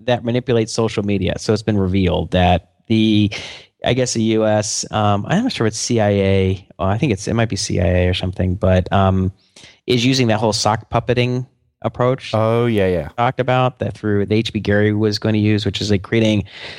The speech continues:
Speaker 1: you create all these sort of fake accounts on Twitter and Facebook and wherever, wherever, per-, false personas,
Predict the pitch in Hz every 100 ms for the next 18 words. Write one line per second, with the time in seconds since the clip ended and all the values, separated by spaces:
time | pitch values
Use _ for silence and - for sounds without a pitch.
0 | - - - - 170 156 214 220 170 160
1 | 151 - 131 117 - 139 147 139 - 113
2 | 113 110 113 - 104 104 101 98 98 98
3 | _ - - 120 117 113 110 101 95 -
4 | 113 107 - 104 104 101 101 - 92 92
5 | 104 101 104 101 95 110 - 107 98 95
6 | 95 _ - 123 - 123 123 - 110 -
7 | 104 98 90 -